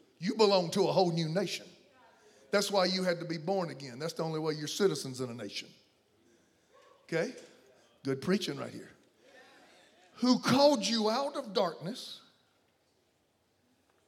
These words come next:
into light. Who called you out of darkness into light.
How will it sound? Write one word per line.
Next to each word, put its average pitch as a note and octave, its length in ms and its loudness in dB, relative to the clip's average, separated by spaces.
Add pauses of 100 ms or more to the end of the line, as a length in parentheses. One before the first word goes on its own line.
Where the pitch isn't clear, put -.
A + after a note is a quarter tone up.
(480)
into A3+ 320 -2
light. G3 420 -12 (1800)
Who F3 100 -2
called F3 320 -4
you E3+ 160 -4
out A#3+ 200 -2
of B3+ 160 -4
darkness F#3 560 -2 (1500)
into A3 360 -2
light. D#3 420 -14